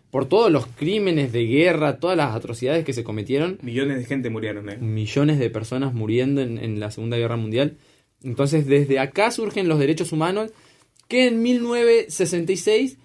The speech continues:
Speaker 1: se agregan dos constituciones más, o sea, dos hojas más con más derechos que abarcan, eh, temas sociales, culturales, políticos, eh, para empezar a, a encaminar a la, a la sociedad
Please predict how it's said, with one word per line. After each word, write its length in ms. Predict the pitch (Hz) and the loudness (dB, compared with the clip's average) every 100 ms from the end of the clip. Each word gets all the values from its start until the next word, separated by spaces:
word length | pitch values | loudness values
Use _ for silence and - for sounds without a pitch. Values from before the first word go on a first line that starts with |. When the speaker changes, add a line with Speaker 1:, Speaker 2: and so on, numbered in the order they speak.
| _ _ | _ _
Speaker 1:
se 180 | - | 0
agregan 440 | 156 160 185 185 170 | 4 4 4 2 0
dos 140 | 180 | -2
constituciones 580 | 185 165 160 160 175 170 | -2 -4 -2 -2 -2 -2
más, 240 | 180 202 | -2 0
o 80 | 202 | -2
sea, 360 | 180 175 170 131 | 0 2 2 0
dos 560 | 127 127 156 165 - - | -4 0 2 0 -8 -4
hojas 340 | 160 165 175 | 0 0 -2
más 300 | 170 185 190 - - | -2 -2 -4 -8 -10
con 200 | 123 127 | -6 0
más 180 | 196 190 | 0 4
derechos 480 | 190 190 220 220 _ _ _ _ _ | 2 2 -2 -8 _ _ _ _ _
que 200 | - 190 | 2 4
abarcan, 1040 | 214 175 165 175 180 170 151 139 127 117 92 - _ _ _ _ _ | 6 4 4 2 0 0 0 0 -2 -6 -10 -18 _ _ _ _ _
eh, 360 | 113 120 120 117 | -2 2 2 2
temas 300 | 139 143 131 | 2 2 0
sociales, 540 | 127 117 139 160 160 | -2 0 4 4 4
culturales, 880 | 156 120 110 120 127 147 151 147 147 _ - - | 0 -6 -2 0 2 4 4 2 -2 _ -12 -2
políticos, 760 | 120 139 160 151 151 151 151 _ _ | 2 2 2 -2 -2 -2 -4 _ _
eh, 160 | - 107 - _ _ _ - | -14 -14 -16 _ _ _ 0
para 280 | 165 214 | 2 4
empezar 420 | 220 160 156 165 180 | 2 0 0 0 0
a, 160 | 170 - _ _ _ | -2 -8 _ _ _
a 360 | - 143 190 - _ - _ - | -4 0 0 -2 _ -20 _ -10
encaminar 600 | 135 123 131 123 131 147 | -6 -4 -2 0 0 2
a 60 | 160 | 4
la, 280 | 151 143 143 _ _ _ - | 4 0 -4 _ _ _ -10
a 80 | 120 | -8
la 120 | 117 | -6
sociedad 560 | 131 - 143 165 214 | -6 -2 2 2 0